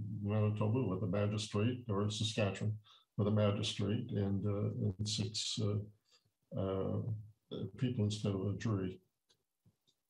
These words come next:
Uh, Riel was hanged,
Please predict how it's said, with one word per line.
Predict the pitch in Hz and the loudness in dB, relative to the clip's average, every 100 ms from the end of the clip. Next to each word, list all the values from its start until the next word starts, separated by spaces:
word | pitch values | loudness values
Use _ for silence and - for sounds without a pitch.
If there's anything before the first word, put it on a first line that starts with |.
| _ _ _ _ _ - | _ _ _ _ _ 0
Uh, | 107 101 107 104 - - _ _ _ _ _ _ - - _ _ _ | 2 4 2 -2 -8 -16 _ _ _ _ _ _ -20 -20 _ _ _
Riel | 120 147 190 | 2 4 4
was | 180 120 | 4 4
hanged, | 123 139 170 | 4 4 2